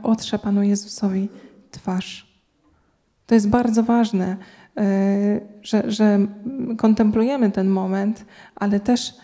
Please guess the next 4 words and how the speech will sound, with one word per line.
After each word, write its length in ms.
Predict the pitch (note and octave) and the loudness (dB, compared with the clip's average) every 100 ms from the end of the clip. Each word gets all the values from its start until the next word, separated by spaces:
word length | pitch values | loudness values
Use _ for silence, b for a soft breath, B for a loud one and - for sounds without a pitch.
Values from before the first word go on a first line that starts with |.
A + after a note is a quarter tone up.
| b b _ _ _ _ _ - | b b _ _ _ _ _ -4
jeśli 240 | G3 G#3 | -2 2
nie 200 | G3 A3+ | 4 4
wiemy, 400 | A#3+ G#3+ G#3 B3 | 4 2 2 0
warto 580 | A#3 G#3 - G3 F#3+ | -2 -4 -2 0 0